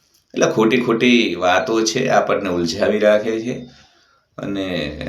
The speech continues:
ભારત એટલે જ નબળું પડ્યું છે. સાહેબ, ત્રણ હજાર વર્ષ પહેલા આપણે કામસૂત્ર લખ્યું, એટલા એડવાન્સ લોકો હતા આપણે. અને આજે આપણે આ, આ જ પંચ સંપ્રદાયવાળાએ. અને રામ અને કૃષ્ણના નામે આ લોકો પંથ ચલાવે છે. હવે રામ અને કૃષ્ણ કેવા તેજસ્વી હતા યાર.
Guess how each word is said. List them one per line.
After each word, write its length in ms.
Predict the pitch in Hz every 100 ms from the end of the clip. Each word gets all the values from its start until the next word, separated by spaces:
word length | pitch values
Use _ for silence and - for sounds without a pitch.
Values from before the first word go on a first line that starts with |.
| - - - _ _ _ - - - 95
ભારત 320 | 95 110 110
એટલે 260 | 110 117
જ 140 | - 87
નબળું 260 | 90 90
પડ્યું 260 | 82 80 78
છે. 120 | 80
સાહેબ, 280 | 80 131 -
ત્રણ 280 | - 117 117
હજાર 240 | 101 110
વર્ષ 240 | 107 107 -
પહેલા 180 | 113
આપણે 280 | 104 - 110
કામસૂત્ર 600 | - 98 98 98 85 90
લખ્યું, 320 | 85 82 92 95
એટલા 160 | 107
એડવાન્સ 480 | 95 87 98 101 -
લોકો 320 | 87 82 82
હતા 200 | 80 82
આપણે. 360 | 82 82 - 120
અને 240 | 101 104
આજે 320 | 101 98 107
આપણે 400 | 101 101 104 104
આ, 420 | 104 110 110 120 135
આ 60 |
જ 60 | -
પંચ 220 | 127 123
સંપ્રદાયવાળાએ. 880 | 131 120 117 107 101 92 90 - - - - -
અને 160 | 131 147
રામ 320 | 131 139 147
અને 160 | 147 139
કૃષ્ણના 460 | 123 123 143 139
નામે 340 | 127 123 123 123
આ 160 | 120
લોકો 280 | 113 110 113
પંથ 320 | 104 107 107
ચલાવે 560 | 113 101 90 90 87 82
છે. 380 | 82 92 - - _ -
હવે 100 | 143
રામ 240 | 110 123 127
અને 120 | -
કૃષ્ણ 320 | 147 170 147
કેવા 280 | 117 113 -
તેજસ્વી 640 | - - 92 - 87 80
હતા 180 | 76 -
યાર. 340 | - - -